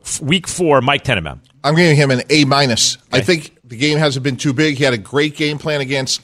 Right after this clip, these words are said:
Speaker 2: uh, Kansas City. The only thing you could quibble is, should they have taken a knee and kicked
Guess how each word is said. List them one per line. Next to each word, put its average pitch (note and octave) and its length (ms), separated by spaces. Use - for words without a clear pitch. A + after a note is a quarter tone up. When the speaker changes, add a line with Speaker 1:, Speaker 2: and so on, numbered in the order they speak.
Speaker 2:
uh, C3 180
Kansas D3 260
City. D3+ 240
The D3+ 80
only F#3 120
thing G#3+ 120
you G3 80
could E3+ 160
quibble E3+ 360
is, C#3 260
should C3+ 180
they D#3 120
have E3 120
taken E3 320
a C#3+ 60
knee C#3 380
and B2 120
kicked - 360